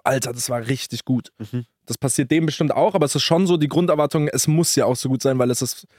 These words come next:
Speaker 1: das teuerste Essen der Welt geführt.
Speaker 2: Ich muss aber sagen
Speaker 1: Der kriegt, also es passiert dem bestimmt auch wahrscheinlich täglich, dass die Leute sagen,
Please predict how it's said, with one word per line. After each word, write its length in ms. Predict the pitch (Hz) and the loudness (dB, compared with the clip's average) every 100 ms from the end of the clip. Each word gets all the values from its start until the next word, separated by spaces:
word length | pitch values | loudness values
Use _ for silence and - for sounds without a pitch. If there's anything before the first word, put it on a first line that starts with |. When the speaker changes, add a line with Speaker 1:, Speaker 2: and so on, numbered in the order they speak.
| _ - | _ -10
Speaker 1:
das 120 | 139 | -4
teuerste 340 | 160 139 - | 0 0 0
Essen 200 | 131 127 | 0 0
der 100 | 123 | 2
Welt 200 | 127 135 - | 2 0 -2
geführt. 320 | - 110 - - | -4 -4 -4 -8
Speaker 2:
Ich 120 | 127 | -2
muss 200 | 147 175 | 0 2
aber 160 | 156 135 | 4 4
sagen 300 | 139 151 160 | 4 4 2
Speaker 1:
Der 80 | 185 | 0
kriegt, 260 | 151 _ | -4 _
also 240 | 135 135 - _ _ | 0 2 0 _ _
es 140 | - - | -8 0
passiert 380 | 147 - 165 | 0 2 4
dem 160 | 143 131 | 4 4
bestimmt 280 | 123 131 123 | 0 0 2
auch 220 | 151 - - - | 2 0 -8 -6
wahrscheinlich 360 | 123 120 127 - | -2 0 0 -2
täglich, 460 | - 143 135 117 - | 0 0 2 -2 -4
dass 140 | 110 | -4
die 80 | 123 | 0
Leute 200 | 123 117 | 0 0
sagen, 240 | 117 110 | -4 -4